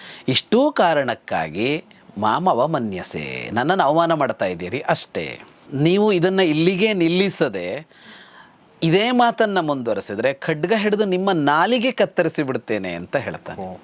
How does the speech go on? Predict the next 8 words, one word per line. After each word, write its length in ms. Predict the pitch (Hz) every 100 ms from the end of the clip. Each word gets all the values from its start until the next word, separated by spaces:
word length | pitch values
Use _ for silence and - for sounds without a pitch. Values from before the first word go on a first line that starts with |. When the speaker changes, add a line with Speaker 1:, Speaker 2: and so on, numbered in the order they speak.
| - - - -
Speaker 1:
ನಿಮ್ಮ 180 | - 117
ನಾಲಿಗೆ 400 | 110 120 139 135
ಕತ್ತರಿಸಿ 460 | 120 104 95 92 92
ಬಿಡ್ತೇನೆ. 480 | 82 - 82 80 78 - - -
ಹೇಳುವಾಗ 580 | - 165 247 254 220 214
ದುರ್ಮತೆ 680 | 156 127 180 226 262 214 170
ಅಂತ 240 | 143 -
ಹೇಳ್ತಾನೆ, 500 | 131 107 - -